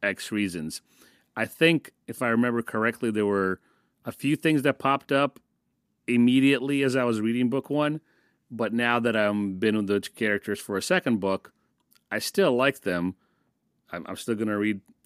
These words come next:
all the books. I plan to, at least. I can't say, "This is the guy," or, "This girl is my favorite." Like, in Dune, I liked Chani a lot. The, the one reason that's,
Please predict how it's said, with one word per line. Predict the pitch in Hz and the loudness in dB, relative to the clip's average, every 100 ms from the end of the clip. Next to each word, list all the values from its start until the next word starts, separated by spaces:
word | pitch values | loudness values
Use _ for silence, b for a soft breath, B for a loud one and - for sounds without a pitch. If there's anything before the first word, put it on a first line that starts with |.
| _ | _
all | 107 120 | 0 0
the | 101 | 0
books. | 90 90 - | 0 -2 -2
I | 87 | -10
plan | - 107 113 | -6 -4 -4
to, | - 87 | -4 -6
at | |
least. | 78 85 92 - _ - | -6 -8 -8 -12 _ -6
I | 127 | -4
can't | - 131 | -2 -2
say, | - 131 120 110 - | -2 0 2 0 -2
"This | 107 131 - | 2 2 2
is | 107 | -2
the | 107 | -2
guy," | 95 98 85 78 | 0 0 0 -4
or, | 98 98 | -4 0
"This | 117 110 | 0 0
girl | 110 117 101 | 2 4 4
is | 95 | 2
my | 101 95 | 0 -4
favorite." | - 98 85 80 - _ - | -4 -4 -4 -6 -10 _ -8
Like, | 113 | -2
in | 139 131 | 2 4
Dune, | 139 185 196 185 | 8 8 8 4
I | 117 120 | 0 2
liked | 120 123 113 - - | 4 4 4 -2 -14
Chani | - 117 110 101 85 | -4 0 2 2 0
a | |
lot. | 82 71 - | -4 -8 -10
The, | - 117 | -4 0
the | 120 | 2
one | 120 147 127 | 4 2 4
reason | 135 131 113 101 | 4 4 2 -2
that's, | 98 - - | -4 -8 -12